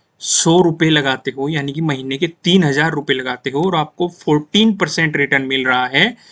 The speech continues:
तो आपको सत्ताईस साल लगेंगे एक करोड़ रुपये बनाने में। अब यहाँ पे इंटरेस्टिंग पार्ट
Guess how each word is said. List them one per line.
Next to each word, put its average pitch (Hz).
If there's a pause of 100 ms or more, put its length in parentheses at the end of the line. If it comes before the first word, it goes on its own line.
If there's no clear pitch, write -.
(240)
तो 190
आपको 196
सत्ताईस 202
साल 180
लगेंगे 156 (400)
एक 175
करोड़ 147
रुपये 135
बनाने 123
में। - (2750)
अब 220
यहाँ 190
पे 269
इंटरेस्टिंग 208
पार्ट 190